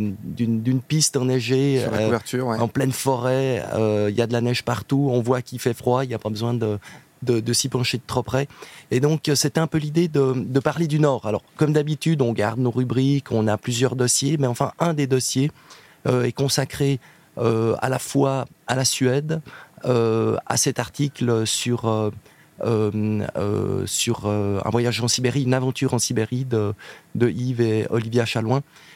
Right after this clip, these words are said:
Speaker 1: Et alors, euh, alors, bon, je ne vais pas détailler complètement le, le sommaire, mais sur la Suède, on, on parle à la fois de Stockholm, qui justement, par rapport à ce que vous disiez avant, est une de ces villes où le vélo a finalement pris le dessus.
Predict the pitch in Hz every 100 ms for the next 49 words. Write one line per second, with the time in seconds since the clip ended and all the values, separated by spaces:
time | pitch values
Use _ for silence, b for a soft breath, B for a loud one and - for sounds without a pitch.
0 | B - 127 131 127 113 127 117 B B
1 | - 110 104 127 123 107 127 120 139 135
2 | 131 135 139 147 147 123 - 117 131 -
3 | 131 123 117 127 156 156 151 135 - 147
4 | 143 - 160 160 135 131 B B B B
5 | - 131 127 131 135 139 143 - 156 139
6 | 131 127 - 139 - 165 185 - 123 156
7 | - 147 151 135 107 110 139 120 - 120
8 | 123 127 127 135 120 117 127 B B B
9 | B - 143 143 143 135 127 - 131 131
10 | 143 135 127 143 131 117 120 127 139 139
11 | 123 - 110 113 120 - 113 110 123 -
12 | 120 117 113 113 -